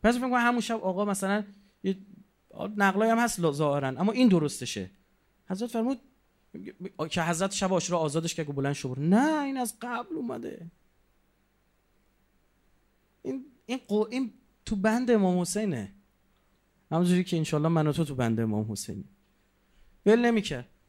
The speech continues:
بعضا گفت: «بلند شو برو بابا، تو برو به زندگیت برو.» به همه گفت، نه که فقط به ایشون بگه.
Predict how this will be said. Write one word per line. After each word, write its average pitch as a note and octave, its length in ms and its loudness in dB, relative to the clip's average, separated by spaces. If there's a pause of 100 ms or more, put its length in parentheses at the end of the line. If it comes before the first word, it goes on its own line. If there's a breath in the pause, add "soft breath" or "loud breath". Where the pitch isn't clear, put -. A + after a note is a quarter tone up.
(240)
بعضا G3+ 300 0
گفت: G3+ 220 -6
«بلند F3+ 240 2
شو G3 160 0
برو F#3 240 0
بابا، E3 180 -2
تو E3+ 180 -12 (1300)
برو F#4+ 120 -6
به B3+ 80 0
زندگیت G3 400 6
برو.» B2 120 -4
به D3+ 80 -4
همه B3+ 320 -2
گفت، C#4+ 180 0
نه C4+ 100 -2
که D#4 140 -6
فقط F#3 260 -4
به D#3+ 60 -4
ایشون C3 260 -6
بگه. G2 240 -10